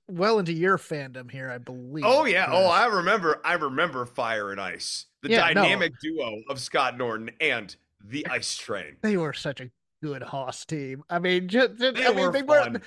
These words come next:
Speaker 2: They,
Speaker 1: they
Speaker 2: no,
Speaker 1: were,
Speaker 2: they were fun.
Speaker 1: I mean, they, they're, they weren't technically superior, but they were just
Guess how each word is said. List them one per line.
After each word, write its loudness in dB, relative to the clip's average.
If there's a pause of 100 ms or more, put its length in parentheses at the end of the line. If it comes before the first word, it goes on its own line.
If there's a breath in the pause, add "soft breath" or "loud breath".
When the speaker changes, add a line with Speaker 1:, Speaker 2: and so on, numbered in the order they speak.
(100)
Speaker 2:
They, 4
Speaker 1:
they 4
Speaker 2:
no, 6
Speaker 1:
were, 4
Speaker 2:
they 6
were 2
fun. -2 (240)
Speaker 1:
I -12
mean, -4
they, 2 (100)
they're, 0
they -8
weren't -4
technically 0
superior, 0
but -10
they -2
were -2
just -4